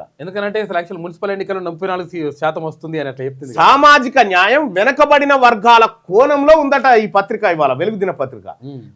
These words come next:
Speaker 2: దాంట్లో ప్రధాన అంశాలు ఏమున్నాయి? కుల గణాంకాలు, రిజర్వేషన్లు,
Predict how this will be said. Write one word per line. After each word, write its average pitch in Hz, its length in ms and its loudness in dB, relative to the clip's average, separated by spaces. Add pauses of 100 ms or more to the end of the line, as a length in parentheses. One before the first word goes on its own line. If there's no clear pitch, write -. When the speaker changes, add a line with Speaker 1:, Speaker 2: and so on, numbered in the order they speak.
Speaker 2:
దాంట్లో 233 460 4 (160)
ప్రధాన 240 380 4
అంశాలు 285 340 4
ఏమున్నాయి? 254 380 0 (520)
కుల 262 140 4 (140)
గణాంకాలు, 254 680 2 (340)
రిజర్వేషన్లు, 240 840 2